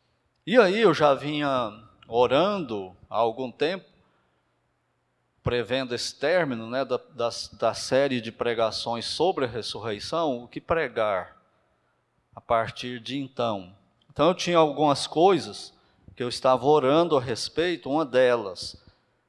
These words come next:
pregar uma série de pregações sobre o bat-, os batistas e a teologia reformada. Isso é um assunto muito pertinente, porque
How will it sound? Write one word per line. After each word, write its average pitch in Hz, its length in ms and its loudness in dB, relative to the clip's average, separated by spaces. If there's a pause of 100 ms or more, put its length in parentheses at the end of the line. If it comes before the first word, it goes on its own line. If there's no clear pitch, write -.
pregar 135 460 4
uma 156 200 2
série 180 580 -2
de 147 100 -10
pregações 143 880 -2
sobre 156 720 -2 (960)
o 117 240 -10
bat-, 127 420 2
os 127 240 -4
batistas 180 1200 -2 (720)
e 139 140 0
a 147 80 4
teologia 165 800 2
reformada. 123 1040 -2 (480)
Isso - 200 -12
é - 20 -2
um 135 100 0
assunto 135 560 -4
muito 139 800 -4 (560)
pertinente, 143 1080 -4 (800)
porque 123 540 -6